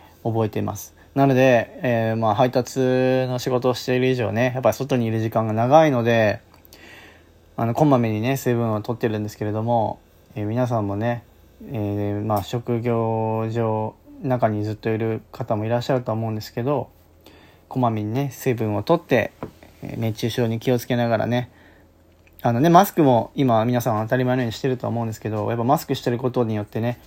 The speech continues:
こう熱がこもってしまうので、えー、よりね、こう熱中症になりやすい、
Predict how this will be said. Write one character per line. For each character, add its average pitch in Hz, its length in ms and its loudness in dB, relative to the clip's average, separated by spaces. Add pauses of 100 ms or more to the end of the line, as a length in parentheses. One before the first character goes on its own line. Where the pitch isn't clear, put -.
(280)
こ - 80 -6
う - 20 -2
熱 123 200 -2
が 135 100 4
こ 131 100 -2
も 143 120 2
っ 147 40 -4
て - 100 -18
し 127 100 -6
ま 110 120 -2
う 107 40 -2
の 104 80 -4
で、 104 340 -2 (440)
え 117 100 -4
ー、 117 40 -2
よ 123 120 2
り 139 80 2
ね、 151 180 2
こ 131 120 -4
う - 20 -2
熱 117 220 -4
中 131 60 -4
症 131 120 -2
に 123 80 0
な 123 80 2
り 127 80 2
や 127 80 2
す 151 160 -2
い、 110 220 -2